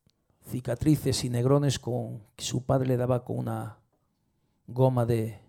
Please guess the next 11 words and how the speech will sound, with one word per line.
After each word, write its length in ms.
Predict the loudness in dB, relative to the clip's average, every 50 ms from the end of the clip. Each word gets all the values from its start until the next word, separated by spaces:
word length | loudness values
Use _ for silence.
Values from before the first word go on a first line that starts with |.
| _
de 200 | -18 -10 -6 -4
gas, 260 | -2 -2 -2 -4 -4
de 60 | -4 -2
butano. 560 | -2 -2 0 0 0 0 0 -6 -10 -14 -18 _ _ _ _ _ _ _ _ _ _ _ _ _ _ _ _ _ _ _ _ _ _ _ _ _ _ _ _ _ _ _ -20 _ _ _
Y 100 | 2 4
lo 120 | 4 6
tuvieron 640 | 4 6 6 6 6 6 6 4 2 -2 -4 -6 -10 _ -4
atado 640 | -4 -4 0 2 4 4 4 4 4 2 2 -2 -8 -14 -20 -20 _ _ _ _ _ _ _ _ _ _ _ _
con 160 | -4 -2 0
una 180 | 2 2 0 0
cadena, 640 | 2 2 4 4 4 4 4 2 0 0 -2 -6